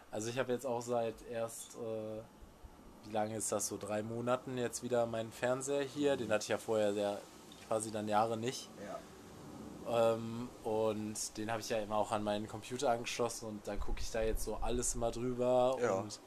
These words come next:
Speaker 2: so angenehm.
Speaker 1: ja, ich hab den jetzt aber auch echt immer konstant an, so, ne? Ähm,
Speaker 2: Ja.
Speaker 1: ja.
Speaker 2: Man kommt
Speaker 1: Ich
Speaker 2: rein
Speaker 1: weiß
Speaker 2: und
Speaker 1: ja
Speaker 2: macht
Speaker 1: nicht,
Speaker 2: das
Speaker 1: ob das
Speaker 2: Ding
Speaker 1: so
Speaker 2: an,
Speaker 1: geil
Speaker 2: ne?
Speaker 1: ist hier.
Speaker 2: Nee, nö. <laughs> Also geil ist das auf jeden Fall nicht. Aber, äh, ich weiß auch nicht, ich kann's mir auch anders nicht mehr vorstellen. <laughs>
Speaker 1: Ja.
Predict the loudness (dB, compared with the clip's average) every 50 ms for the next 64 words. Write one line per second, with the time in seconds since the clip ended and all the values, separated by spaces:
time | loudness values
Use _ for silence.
0 | -16 -10 -6 -4 -4 -4 -4 -6 -6 -6 -6 -8 -8 -8 -2 4 6 8 8 8
1 | 6 4 0 0 0 0 0 0 2 0 2 2 4 4 4 2 0 -4 -4 -4
2 | 0 2 0 0 2 -2 -4 -2 0 2 4 4 4 4 0 -2 0 0 0 0
3 | 0 -4 -4 -2 -2 -2 -2 -2 -2 0 0 0 0 -2 -4 -10 -10 -4 -2 0
4 | 2 2 2 2 0 -4 -8 -8 -6 -4 -4 -4 -4 -6 -10 -16 -20 -20 -20 -14
5 | -6 -2 -2 2 2 2 2 2 0 0 4 6 8 8 8 8 8 8 8 10
6 | 10 8 10 10 8 10 10 10 10 10 10 10 10 10 8 6 4 2 0 0
7 | 0 -2 -2 -4 -4 -4 -4 -4 -4 -4 0 4 6 6 6 6 4 2 0 -2
8 | -4 -4 -4 -2 -2 0 0 0 0 0 0 0 0 0 -2 -4 -2 -2 2 2
9 | 2 0 0 -6 -10 0 4 4 4 4 2 -4 -4 -2 -2 0 0 -2 -2 -2
10 | -2 -2 -2 -4 -8 -10 -14 -16 -18 -18 -18 -18 -18 -18 -18 -14 -2 0 4 8
11 | 8 8 8 8 4 -2 -8 -4 -2 0 2 2 2 2 2 0 -4 -10 -12 -12
12 | -6 0 2 2 2 2 -2 -2 -2 -4 -8 -8 -6 -4 -4 -4 0 2 2 4
13 | 4 6 6 6 4 4 4 6 6 8 10 10 10 10 10 10 10 10 8 8
14 | 8 4 4 4 4 4 4 2 2 2 2 2 2 2 2 2